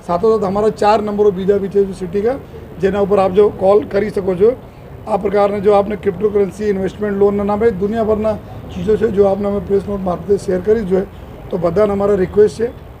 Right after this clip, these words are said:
કે આ પ્રકારના અવેરનેસથી અમે રોકી શકીએ છીએ. અમે અવેરનેસ લાવીશ. આપના સાથે કોઈ પણ પ્રકારના લાલચ આપવાવાળા કોઈ પણ પ્રકારનો કોઈ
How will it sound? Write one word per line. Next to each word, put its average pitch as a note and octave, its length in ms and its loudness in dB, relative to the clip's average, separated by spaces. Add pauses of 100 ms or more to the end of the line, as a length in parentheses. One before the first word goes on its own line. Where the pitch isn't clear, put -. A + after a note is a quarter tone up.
(200)
કે G#3+ 120 -4
આ G3 180 0
પ્રકારના G3 600 -2 (720)
અવેરનેસથી G3 1000 0
અમે G3+ 220 -2
રોકી F3+ 300 -2
શકીએ G#3 340 0
છીએ. G#3+ 300 -4 (540)
અમે G3 200 -2
અવેરનેસ F#3+ 680 2
લાવીશ. F#3 320 2 (160)
આપના G3 340 -2
સાથે F#3 300 -2
કોઈ G#3 180 2
પણ G3+ 180 0 (360)
પ્રકારના G3+ 500 0 (380)
લાલચ F3 420 4 (200)
આપવાવાળા G3 580 0
કોઈ G3 220 -2
પણ G3 120 -4
પ્રકારનો F#3 440 -4
કોઈ F#3+ 240 0